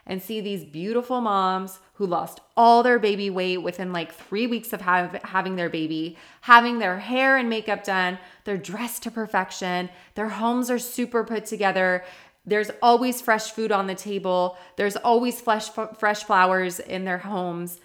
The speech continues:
Meanwhile, you haven't showered in, like, two days and you could barely remember <laughs> if you brushed your teeth that day or not. And you definitely can't even think about putting makeup on.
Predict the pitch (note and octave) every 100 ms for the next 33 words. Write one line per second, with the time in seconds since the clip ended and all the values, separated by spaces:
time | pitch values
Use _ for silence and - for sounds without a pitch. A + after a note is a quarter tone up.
0 | _ A#3+ D4 C#4 G3 F3 F3 - _ -
1 | A3 C#4 B3 G3+ F3 E3+ E3 D#3 D#3 D#3+
2 | D3+ D3+ - F#3 F#3 F3+ - E3+ F#3 G#3+
3 | G3+ F#3 F3 G#3 A3+ F#3 - D#3 - E3
4 | D#3+ D#3 E3+ - - - - - - -
5 | - - G#3 G#3+ E3 A3 C4 C#4 F#3+ F#3
6 | F3 - F3 E3+ D#3+ D3+ - A3 G#3+ -
7 | - _ F#3 D#3 - E3 D3 D3 - -
8 | - -